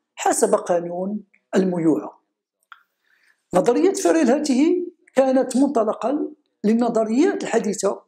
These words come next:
التي تلتها، كنظرية روسبي سنة ألف وتسعمية وثلاثين ونظرية بالمان سنة ألف وتسعمية وواحد وخمسين. سنتحدث الآن عن نظريات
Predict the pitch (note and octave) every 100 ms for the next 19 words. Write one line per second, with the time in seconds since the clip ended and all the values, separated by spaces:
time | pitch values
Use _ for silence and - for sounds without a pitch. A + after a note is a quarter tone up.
0 | - F3+ A3+ A#3 A3+ A3+ - F3 A#3 D#4
1 | _ _ _ _ - G3 B3 D4 C#4+ D4
2 | - D4 - B3+ D4+ - - _ _ -
3 | G#3 G3 - G#3 - D#3+ F3+ F3+ - -
4 | D#3+ - C#4 D4+ D4+ - - - G3 G3
5 | A#3 B3 C4+ C#4+ - - A3+ G#3+ A#3+ C4+
6 | D4 - _ - A3 A3 - - C#4 -
7 | - A3+ - D#3 F#3 G3 - - - -
8 | F3+ - E3 E3 D3+ - A2 D3+ _ _
9 | _ _ _ _ _ _ _ _ _ _
10 | _ - _ - - G#3+ B3+ A#3+ - C#4+
11 | G#3+ A#3+ C4 C4 _ _ - G#3+ G#3+ F#3+
12 | F3+ F#3 G3 G3